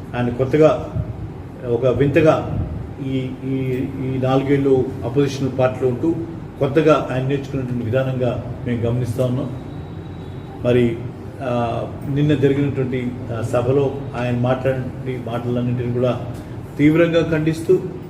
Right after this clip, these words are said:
ఇక్కడ ఉన్నటువంటి ప్రజలు, రైతులు అందరూ కూడా సుభిక్షంగా ఉన్నారు.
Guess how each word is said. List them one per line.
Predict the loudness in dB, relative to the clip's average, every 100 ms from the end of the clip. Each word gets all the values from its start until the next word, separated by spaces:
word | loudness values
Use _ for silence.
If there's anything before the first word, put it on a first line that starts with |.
| -10 -6
ఇక్కడ | 0 2
ఉన్నటువంటి | 4 2 2 2 4 4 2 -6 -8 -8 2
ప్రజలు, | 2 4 4 4 4 2
రైతులు | 2 2 2 0 0 0 -2
అందరూ | -2 0 2 2
కూడా | 2 0
సుభిక్షంగా | 0 -2 -2 -2 -2 0 0
ఉన్నారు. | 2 0 0